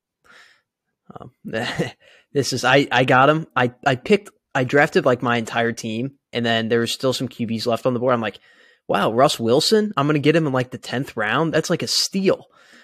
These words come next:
Well, actually, that's, that's a steal for Russ Wilson to go that high. Uh, he's been, he's been awful this year, and just, it's just a tough scene in Denver. They're three and,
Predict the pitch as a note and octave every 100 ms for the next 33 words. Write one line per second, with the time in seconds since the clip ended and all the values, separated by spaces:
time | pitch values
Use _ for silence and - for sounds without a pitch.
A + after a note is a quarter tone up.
0 | _ - C3+ C3 - - F3+ G#3 C3+ A#2+
1 | A2+ A2+ - - _ _ _ _ _ _
2 | _ _ _ _ _ - B2+ A2+ - C#3+
3 | B2+ A2+ G2+ A#2+ - D3+ C3+ - A2 A2
4 | A2 G#2+ G#2 A#2 G#2+ G#2 A#2+ A2 G#2 A#2
5 | A2+ - G#2 G#2 G2+ _ - _ _ _
6 | - C#3+ A2 A2 G2 G#2 G#2 - - A2+
7 | - G#2+ G#2 G2+ - D#3 C3 - _ _
8 | _ _ _ _ _ _ _ _ _ _
9 | _ - E3+ C#3+ - - A2 - G#2 -
10 | - - D3 B2 G#2+ - B2 A#2 A2 G2+
11 | G#2+ A2 G#2+ G#2+ G#2+ A2+ B2 - C3+ D#3
12 | F3+ -